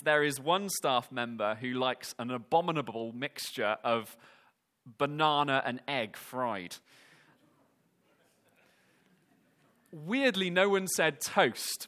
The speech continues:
which is a shame because the verse I'm building to is about bread.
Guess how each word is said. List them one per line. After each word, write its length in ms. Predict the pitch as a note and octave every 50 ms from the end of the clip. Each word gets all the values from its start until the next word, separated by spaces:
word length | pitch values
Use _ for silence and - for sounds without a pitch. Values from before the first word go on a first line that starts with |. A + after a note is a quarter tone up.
| - _ _
which 260 | - D#3+ F3 - -
is 120 | F3+ D#3 D3+
a 40 | D#3
shame 500 | - - - A3 G#3 F3 C#3+ A#2+ A#2 A2+
because 300 | C3+ C3 - D3+ D3 C3 -
the 60 | D3+
verse 300 | C#3 E3+ E3+ E3+ D#3+ -
I'm 180 | E3+ D3 C#3 C3+
building 340 | C3 D3 C#3+ C#3+ C3+ B2+ B2
to 200 | - - C3+ B2
is 100 | A#2+ A#2+
about 360 | C3 A2 B2+ A#2+ A#2+ G2 -
bread. 420 | - C#3 C#3+ C#3+ C3+ B2 A2+ -